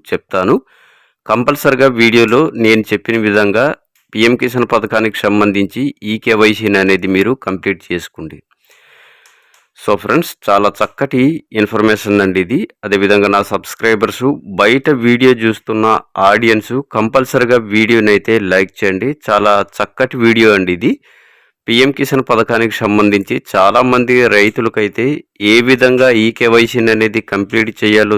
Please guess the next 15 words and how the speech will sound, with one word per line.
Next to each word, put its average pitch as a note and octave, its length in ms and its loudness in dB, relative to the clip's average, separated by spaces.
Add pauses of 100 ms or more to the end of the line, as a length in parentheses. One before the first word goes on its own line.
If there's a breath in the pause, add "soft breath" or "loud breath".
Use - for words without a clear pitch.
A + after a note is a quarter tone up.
(140)
తెలియక G2+ 420 0 (100)
చాలామంది G2+ 520 0
రైతులు G2+ 360 -4 (280)
ఇబ్బంది G2+ 380 0
పడుతున్నారు. F#2+ 540 -4 (960 soft breath)
అలా G#2+ 120 4 (120)
ఇబ్బంది A#2 360 0
పడవలసిన A#2+ 520 0
అవసరం G#2 340 0
అయితే G2+ 240 0
లేదండి. F#2+ 360 0 (140)
చాలా G2 220 2 (160)
సింపుల్గా A#2 560 -2 (180)
వీడియోలో A2 440 2 (100)
నేనైతే G#2 420 2